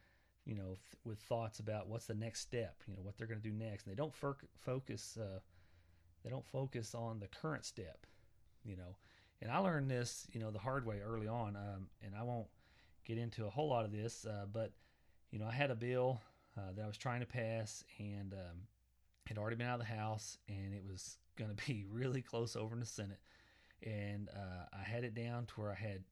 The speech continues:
two people I was, you know, speaking to about trying to support it. And one of them told me they just couldn't do it. And I always respected that. I mean, I always respect somebody. "I just can't do it." "Okay, thank you. You know, appreciate it." Again, 'cause old school thinking.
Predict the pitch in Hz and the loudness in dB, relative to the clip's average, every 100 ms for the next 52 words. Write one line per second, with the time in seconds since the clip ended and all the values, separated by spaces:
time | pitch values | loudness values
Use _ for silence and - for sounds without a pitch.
0 | _ _ - 143 151 135 113 113 110 - | _ _ 0 0 2 0 2 2 2 -4
1 | - - 110 101 107 - 120 110 101 107 | -10 -8 -6 -4 -4 -4 -4 -4 -2 0
2 | 107 104 98 - 107 104 107 - - 107 | 0 -2 -4 -4 -4 -2 -4 -6 -6 -4
3 | 101 87 - - - - - _ 98 92 | -4 -8 -16 -20 -20 -20 -20 _ -6 0
4 | 123 123 131 120 107 98 110 - 143 160 | 0 0 0 0 0 0 -2 0 -2 0
5 | 135 113 104 113 151 165 139 - 139 135 | 0 -2 -2 0 0 0 -2 0 0 0
6 | 104 80 - - 98 87 127 135 131 135 | -2 -6 -10 -8 -6 -2 0 0 0 -2
7 | - 113 - 107 120 - 123 110 110 - | -2 -4 -4 -2 -2 0 0 0 -2 -2
8 | 131 190 117 151 160 - 73 - - - | -2 0 0 -2 -4 -6 -10 -14 -20 -18
9 | - 95 - 80 85 85 - 117 120 - | -12 -6 -2 -2 -2 -6 -6 -4 -4 -6
10 | 92 - - - - 113 123 113 - | -12 -18 -20 -14 -6 -4 -2 -4 -6